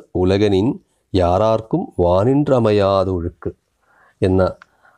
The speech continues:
കുറളോടുകൂടി, കുറളിൻ്റെ വിശദീകരണത്തോടുകൂടി ഇന്നത്തെ കുറൾ മഹാത്മ്യ വിശദീകരണം, ആ, സമ്പൂർണ്ണമാവുകയാണ്.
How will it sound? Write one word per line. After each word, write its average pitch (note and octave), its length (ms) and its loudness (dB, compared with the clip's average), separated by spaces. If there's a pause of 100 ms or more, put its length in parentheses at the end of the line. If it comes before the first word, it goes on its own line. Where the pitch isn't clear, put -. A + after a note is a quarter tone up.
(100)
കുറളോടുകൂടി, F#2 840 -2 (220)
കുറളിൻ്റെ F#2 500 -2 (960)
വിശദീകരണത്തോടുകൂടി F#2+ 1120 -2 (380)
ഇന്നത്തെ F#2+ 540 -2 (880)
കുറൾ G#2+ 380 -2 (100)
മഹാത്മ്യ F#2+ 580 -4 (880)
വിശദീകരണം, F2+ 640 -2 (680)
ആ, F2 480 -2 (840)
സമ്പൂർണ്ണമാവുകയാണ്. F2+ 1000 -4